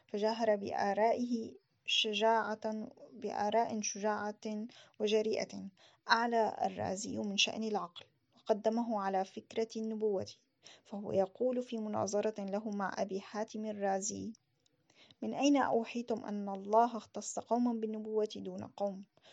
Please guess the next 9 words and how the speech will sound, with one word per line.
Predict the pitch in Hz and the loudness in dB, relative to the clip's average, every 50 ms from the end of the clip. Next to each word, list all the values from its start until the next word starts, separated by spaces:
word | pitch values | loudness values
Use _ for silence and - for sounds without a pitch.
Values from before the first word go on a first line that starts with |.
| - _ _ | -20 _ _
وفضلهم | - - 196 190 196 202 208 220 220 226 208 202 | -8 -6 -4 0 2 4 4 4 2 0 -2 0
على | 202 202 208 220 | 0 2 4 4
الناس، | 214 208 208 208 202 196 190 - - 240 _ _ _ - - _ - - | 4 2 0 -2 -2 -2 -2 -2 -4 -6 _ _ _ -20 -20 _ -10 -4
وجعلهم | 185 190 - - 202 208 214 214 208 202 - | -2 -2 -2 0 0 0 0 0 -2 -4 -4
أدلة | - - 196 202 202 202 202 220 220 - | -6 -6 -2 0 2 4 4 4 4 4
لهم | 220 214 214 220 214 202 196 226 - - | 0 -2 -2 -4 -4 -6 -6 -8 -4 -4
وأحوج | - - - - - 220 214 202 196 | -2 -2 -2 -2 2 4 4 4 4
الناس | 196 208 214 240 254 269 - - | 2 -2 0 0 0 0 0 0
إليهم؟ | 233 226 220 208 202 190 202 202 196 202 196 202 214 | 2 2 4 4 2 0 0 -2 -4 -4 -6 -8 -8